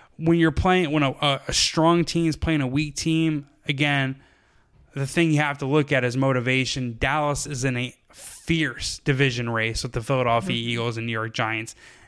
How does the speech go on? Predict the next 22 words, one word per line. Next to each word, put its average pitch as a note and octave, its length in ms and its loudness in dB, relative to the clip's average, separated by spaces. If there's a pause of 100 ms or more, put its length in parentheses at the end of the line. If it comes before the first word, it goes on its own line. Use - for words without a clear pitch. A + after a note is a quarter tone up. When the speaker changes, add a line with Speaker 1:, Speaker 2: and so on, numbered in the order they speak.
Speaker 1:
They D#3 280 2
need D#3 360 2
these B2 240 0
games, A2+ 560 -6
right? A#2+ 340 -2
I C#3+ 140 0
don't G3 180 -2
think F3+ 260 -2
they're E3 180 2
looking C#3 560 2 (400)
past C3 600 0 (420)
the, B2 540 2 (140)
the C#3+ 200 0
Bears B2+ 420 2
this B2+ 220 -4
one, C3 160 0
especially F3 460 -2
'cause D#3 220 -2
they D#3 60 2
have F#3+ 180 0
a F3+ 40 -4
ne-, C#3+ 300 -2